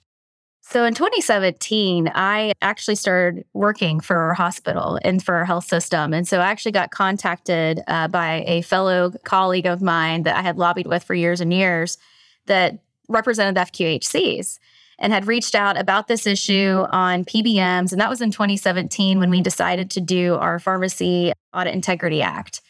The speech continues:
And so that kind of started the friendship. It started the, um, entities coming together. We got our hospital association, other hospitals engaged on that issue, as well as independent pharmacies.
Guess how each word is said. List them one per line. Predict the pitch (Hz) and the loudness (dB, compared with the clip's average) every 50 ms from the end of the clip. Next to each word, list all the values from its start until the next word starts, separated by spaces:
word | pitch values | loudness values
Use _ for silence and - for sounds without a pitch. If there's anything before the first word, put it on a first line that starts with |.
| _ - _ - - - - | _ -20 _ -20 -20 -12 -4
And | - 208 196 | -2 0 0
so | - 214 | 2 2
that | 208 240 302 - | 2 0 0 0
kind | - 294 240 | -2 -2 -2
of | 185 | -2
started | - - - - 185 165 180 202 202 196 196 196 | -4 -4 -2 -2 0 0 2 2 0 0 0 -2
the | 175 | -4
friendship. | - - 185 180 185 - - 185 175 | -2 0 0 0 0 0 -2 -2 -2
It | 185 147 | -2 -4
started | - - - 185 190 185 190 190 180 - | -4 -2 -2 0 0 2 0 0 0 0
the, | 185 175 175 175 170 170 - | 0 0 0 0 0 0 0
um, | - 180 175 165 165 - | 0 -2 -2 -2 -4 -2
entities | - 196 202 220 202 202 185 190 - | -2 -2 0 0 0 0 0 -2 -2
coming | - - 185 190 190 185 | -2 -2 -2 0 0 -2
together. | 190 175 175 170 175 180 180 180 175 175 175 | -2 0 0 0 0 0 0 0 0 0 2
We | 180 175 | 0 0
got | - 185 180 170 - | 0 0 0 0 -2
our | - 185 190 208 | 0 0 2 2
hospital | 196 202 190 190 - - - 190 | 2 2 0 0 0 0 0 0
association, | 196 196 - 185 180 - 190 175 180 - 190 | 0 2 0 -2 0 0 0 0 0 0 -2
other | 180 180 185 180 | 0 0 0 0
hospitals | - 180 175 180 - - 190 185 180 190 | 0 0 0 0 -2 -2 0 0 0 0
engaged | 175 170 170 156 175 180 - 190 | 0 0 0 0 0 0 0 0
on | 180 | 0
that | 175 175 170 170 | 0 0 0 0
issue, | 180 185 - - 262 262 277 294 294 294 _ _ _ _ _ _ | -2 -2 -2 0 0 2 2 2 0 -2 _ _ _ _ _ _
as | - - 202 190 | -2 -2 0 2
well | 202 190 190 196 | 4 4 4 4
as | 190 190 185 185 180 - - - | 4 2 2 0 0 -2 -2 0
independent | 196 202 202 - 214 190 165 - | 0 0 2 2 2 0 0 0
pharmacies. | - 196 185 185 190 190 - - 190 185 185 185 185 185 185 185 - | 0 0 0 0 0 -2 -2 -2 0 0 0 2 2 2 0 0 -2